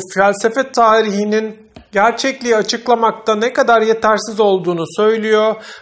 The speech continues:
bunları eleştiriyor ve kendisinin kurduğu bu metafizik sistemin çok daha sistemli, çok daha akılcı ve mantıksal olduğunu söylüyor. Bu konuda Aristoteles'e katılmamak elde değil.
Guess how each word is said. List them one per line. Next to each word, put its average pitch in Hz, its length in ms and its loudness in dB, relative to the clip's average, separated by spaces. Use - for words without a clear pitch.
bunları 233 360 2
eleştiriyor 214 720 0
ve 202 140 -2
kendisinin 202 640 -2
kurduğu 240 460 -2
bu 233 80 0
metafizik 220 600 -4
sistemin 214 640 -4
çok 262 360 0
daha 220 220 4
sistemli, 220 560 -2
çok 233 300 -2
daha 226 160 4
akılcı 208 600 -2
ve 208 300 2
mantıksal 202 1040 0
olduğunu 175 560 0
söylüyor. 202 380 2
Bu 233 120 -8
konuda 202 460 2
Aristoteles'e 202 920 -2
katılmamak 196 840 -2
elde 185 440 0
değil. 156 260 -4